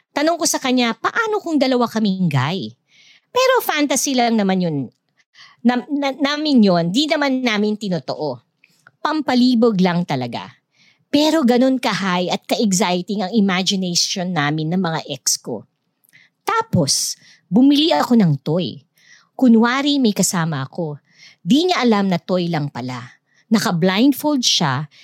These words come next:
game na game naman siya, nanginginig pa. Tapos pinaluhod ko. Nagulat siya, pero sinubo niya. Libog na libog kami parehas. Pero syempre, nalaman niyang toy lang pala. We had so much fun.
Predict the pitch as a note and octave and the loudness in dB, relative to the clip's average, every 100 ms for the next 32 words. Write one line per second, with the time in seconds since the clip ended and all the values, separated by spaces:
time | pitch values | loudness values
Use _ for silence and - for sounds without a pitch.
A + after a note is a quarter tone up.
0 | _ D3 F#3 C4 D#4 D4+ A#3 C4 C4+ B3+ | _ -4 2 4 4 2 0 0 0 0
1 | C4 - F3 C#3 C3+ - G3 G3+ B3 C4 | 0 0 0 -2 -4 -4 0 4 4 6
2 | C4 A#3 F#3+ C#3+ - D3 C3+ - _ _ | 4 4 2 0 -4 -6 -6 -16 _ _
3 | _ _ _ A3+ A3+ - B3 C4+ A#3+ G#3 | _ _ _ -2 0 -2 -2 0 2 4
4 | F#3+ D3+ C#3 - G#3+ E3+ - - - _ | 2 0 -4 -4 -4 -4 -10 -20 -20 _
5 | G3+ F3 C4+ E4 E4+ - - G3+ F3 E3+ | 2 2 2 2 0 0 0 0 0 -4
6 | - B3+ C4 C4 C4+ A#3+ A#3 G3 F#3+ F#3 | -2 0 2 2 2 2 2 2 4 4
7 | G3+ D#3+ C#3+ - - _ - F#3 D#3+ B3+ | 2 -2 -4 -12 -20 _ -2 0 4 2
8 | B3 B3 A3+ G3+ G#3 F#3+ F#3+ F3+ D#3+ D#3 | 2 2 2 2 0 0 0 0 0 0
9 | C#3+ C#3+ A#2+ - - A#3+ B3 A#3 - E4+ | 0 -2 -4 -6 0 0 2 0 0 -2
10 | D4+ G#3+ F#3 G#3+ A3 A3+ A#3+ A3 F#3+ F#3 | 0 0 2 2 2 2 0 0 -2 -2
11 | F#3+ F3+ E3+ D#3 D#3 C#3+ A2+ B2 - - | -2 0 0 -2 -2 -2 -4 -8 -20 -20
12 | _ B3 D#4 D4 G#3 E3 C#3+ - G3 G3+ | _ 2 4 4 2 0 -2 0 2 2
13 | G#3 D#3+ - - - - D3 C3+ A2 A2 | 0 0 -2 -4 -8 -4 0 2 0 -2